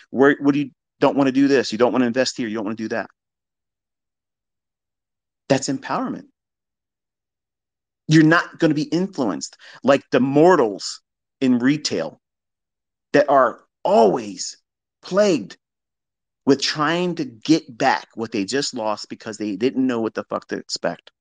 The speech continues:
Think about it. Everything that we do, folks, everything that we do is around an element of time.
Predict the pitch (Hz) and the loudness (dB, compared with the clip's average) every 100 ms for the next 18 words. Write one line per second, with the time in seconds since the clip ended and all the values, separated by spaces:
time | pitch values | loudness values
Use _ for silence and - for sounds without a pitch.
0 | _ _ _ _ _ _ _ _ _ - | _ _ _ _ _ _ _ _ _ 0
1 | 285 247 127 73 - - 208 277 302 262 | 2 4 2 0 -6 -2 4 6 6 6
2 | 247 226 - 180 151 165 254 - 90 76 | 4 2 0 -4 -4 -2 -2 -4 -6 -6
3 | - - - _ _ - 233 285 269 254 | -8 -12 -12 _ _ -2 0 4 4 4
4 | 214 190 156 151 151 208 208 107 - _ | 2 4 2 0 -2 0 0 0 -4 _
5 | _ - - 160 160 151 139 147 160 160 | _ -16 0 0 2 0 2 2 0 0
6 | 131 135 160 - - - 131 82 | 0 0 -2 -6 -8 -6 -6 -6